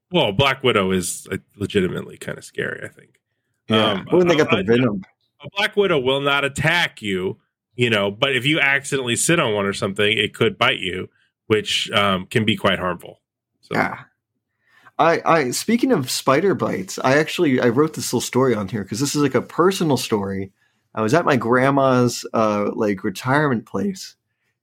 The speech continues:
Speaker 2: and, uh, an old man once told me this weird, bizarre story about how in Vietnam, a s-, a, a, a weird spider, a, I think it was a weird spider that he'd never seen before or something. I, I, I should have wrote it down as soon as he told me 'cause it was a weird story.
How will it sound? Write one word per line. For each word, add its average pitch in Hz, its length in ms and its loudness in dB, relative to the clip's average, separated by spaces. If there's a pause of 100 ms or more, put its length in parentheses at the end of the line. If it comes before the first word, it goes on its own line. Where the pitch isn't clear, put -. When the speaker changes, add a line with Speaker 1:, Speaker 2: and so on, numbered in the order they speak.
Speaker 2:
and, 101 560 -2 (100)
uh, 98 200 -2
an 101 160 -4
old 139 340 2
man 113 520 2 (140)
once 110 220 -8
told 120 220 0
me 113 60 -2
this 98 220 -8 (200)
weird, 135 560 2
bizarre 127 420 2
story 117 560 -2 (500)
about 120 220 2
how 117 240 2
in 107 160 0
Vietnam, 131 840 0 (400)
a - 80 -4
s-, - 300 -6
a, 107 280 2
a, 101 420 -2
a 95 80 -4
weird 147 560 0
spider, 107 680 0 (280)
a, 104 120 -6 (200)
I 110 80 -6
think 123 160 -2
it 131 40 0
was 120 120 0
a 101 80 -2
weird 117 260 0
spider 110 260 0
that 98 120 -2
he'd 98 160 -6
never 117 200 2
seen 127 240 0
before 107 340 -4
or 95 40 -6
something. 95 320 -8
I, 120 120 2
I, 127 300 0
I 127 40 4
should 196 180 -2
have 190 80 0
wrote 123 160 4
it 92 100 -4
down 107 260 2
as 101 100 -8
soon 120 160 0
as 98 100 -4
he 101 60 -8
told 104 240 -6
me 95 80 -6
'cause 98 120 -8
it 95 40 -6
was 92 100 -8
a 95 40 -8
weird 117 160 -2
story. 104 320 -4